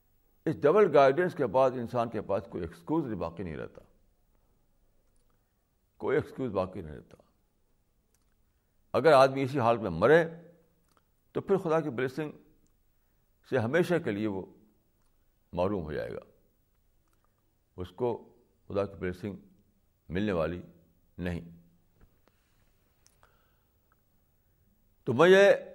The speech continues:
عرض کرنا چاہتا ہوں کہ قرآن و حدیث میں یہ پہلے ہی یہ prediction آ چکی ہے کہ دنیا ہمیشہ نہیں رہے گی، نفخ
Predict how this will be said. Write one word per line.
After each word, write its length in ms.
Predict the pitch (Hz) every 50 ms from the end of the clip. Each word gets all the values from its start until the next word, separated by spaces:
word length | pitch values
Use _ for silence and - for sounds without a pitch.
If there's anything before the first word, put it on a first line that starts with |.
| - - - _ _ _ _ _ _ _ _ -
عرض 180 | 127 160 156
کرنا 260 | - 175 156 147 151 139
چاہتا 360 | 113 120 113 117 147 - 151
ہوں 180 | 143 151 156
کہ 240 | 147 - 147 147 147 - - - - - - _ _ _ _ _ _ _ _ _ _ _ _ _ _ _ _ _ _ _ _ _ _ _ _ _ _ _ _ _ _ _
قرآن 280 | - 113 120 131 139
و 60 | 139
حدیث 380 | 113 101 98 98 143 160 160 -
میں 240 | 117 123 127 131 - - - - - - - - _ _ _ _ _ _ _ _ _ _ -
یہ 80 | 92 90 - -
پہلے 280 | 139 139 147 156 156
ہی 160 | 165 185 180 156
یہ 60 | 135 - - - - - -
prediction 360 | - 123 123 107 113 - 131
آ 140 | 98 90 110
چکی 300 | 123 - 160 - 127 95
ہے 80 | 80 - - - - - _ _ _ _ _ _ _ - _ _ _ _ _
کہ 120 | - 110
دنیا 320 | 87 107 110 113 104 104
ہمیشہ 260 | 90 98 98 95 - 110
نہیں 180 | 113 143 147
رہے 240 | 113 104 85 76 67
گی، 100 | 64 - - - - _ _ _ _ _ _ _ _ _ _ _ _ _ _ _ -
نفخ 240 | 107 113 107 -